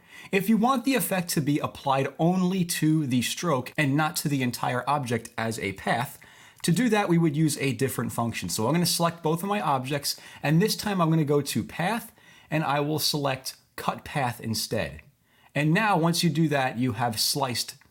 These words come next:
the stroke into two separate pieces. And now finally, we'll have a look at how to do this if you're working with multiple strokes like I have here. If I wanna make multiple slices using these blue lines, I'm going to select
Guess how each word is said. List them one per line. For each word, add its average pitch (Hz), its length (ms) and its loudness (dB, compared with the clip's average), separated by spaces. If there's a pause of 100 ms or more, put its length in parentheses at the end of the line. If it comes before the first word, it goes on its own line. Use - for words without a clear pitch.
(120)
the 117 80 -4
stroke 123 540 0
into 101 240 -4
two - 160 -6
separate 85 340 -6
pieces. - 500 -10 (960)
And 202 140 2
now 240 180 2
finally, 202 480 0
we'll 170 160 2
have 165 220 0
a - 20 2
look 151 240 0
at 147 60 -2
how 135 160 -2
to 139 60 0
do 120 180 -2
this 117 240 -2
if - 180 -4
you're 131 80 0
working 127 380 0
with 110 160 0
multiple 113 580 2
strokes 95 460 -4
like 92 120 -4
I 90 60 -2
have 90 280 -4
here. 78 320 -4 (220)
If 143 140 -2
I 202 60 2
wanna 240 180 4
make 247 220 2
multiple 175 520 2
slices 151 540 0
using 113 240 2
these 110 140 -2
blue 117 260 -2
lines, 98 480 -2 (220)
I'm 135 140 0
going 214 260 2
to 214 100 -2
select 156 480 -2